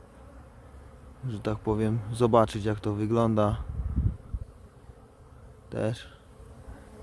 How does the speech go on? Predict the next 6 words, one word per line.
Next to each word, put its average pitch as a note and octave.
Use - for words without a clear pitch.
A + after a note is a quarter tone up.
A F#2+
więc F#2+
zobaczymy, G2+
co -
to G2+
będzie. A2